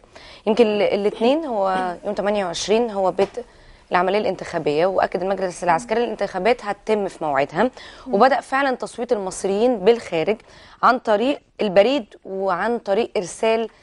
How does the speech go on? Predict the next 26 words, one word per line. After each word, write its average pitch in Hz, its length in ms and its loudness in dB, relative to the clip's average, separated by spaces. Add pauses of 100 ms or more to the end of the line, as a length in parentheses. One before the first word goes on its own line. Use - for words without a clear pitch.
(520)
المظاريف 196 640 2
للقنصليات 208 520 -2
والسفارات. - 440 -10
واخر 240 360 0
موعد 240 380 0 (140)
بكره 180 360 0 (180)
السبت - 540 -2 (420)
ستة 226 260 0
وعشرين 208 420 -4
نوفمبر. 175 340 -4
اكيد 196 160 -2
من 220 60 -6
حق 208 140 -6
المصريين 202 560 -4 (420)
الموجودين 190 320 0
بالخارج 196 340 -2
يصوتوا 190 400 -2
عشان 180 260 -4
ده 175 80 0
حقهم 208 520 -2 (240)
ودي 175 280 2
بلدهم، 175 460 2 (280)
بس 190 160 -2
هنعرف 240 420 2
اليات 196 340 0
ده، 214 260 0